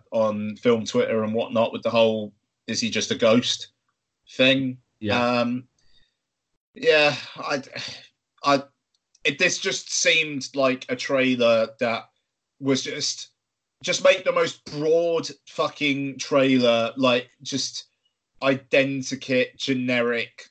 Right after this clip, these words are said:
Speaker 1: fucking Christmas-themed co-, romantic comedy trailer you could possibly think of.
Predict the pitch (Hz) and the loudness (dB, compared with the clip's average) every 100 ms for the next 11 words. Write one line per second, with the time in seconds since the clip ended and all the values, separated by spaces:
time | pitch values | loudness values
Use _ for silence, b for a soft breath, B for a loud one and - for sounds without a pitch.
0 | - - 131 120 139 127 120 120 123 - | -20 -6 -6 -4 -4 -2 -4 -10 -16 -10
1 | - 127 - 135 120 - _ 139 120 117 | -4 -2 -2 -4 -4 -6 _ -2 0 -2
2 | 117 - _ - - 127 127 120 120 117 | -8 -12 _ -12 -8 -4 -2 -2 -2 -4
3 | 123 - 127 123 120 117 110 127 117 117 | -6 -8 -6 -4 -4 -4 -2 2 2 2
4 | 107 110 117 - - 135 - 123 107 117 | 0 0 -4 -8 0 0 0 -2 -4 -4
5 | 104 117 110 110 95 90 | -2 -2 -2 -8 -8 -8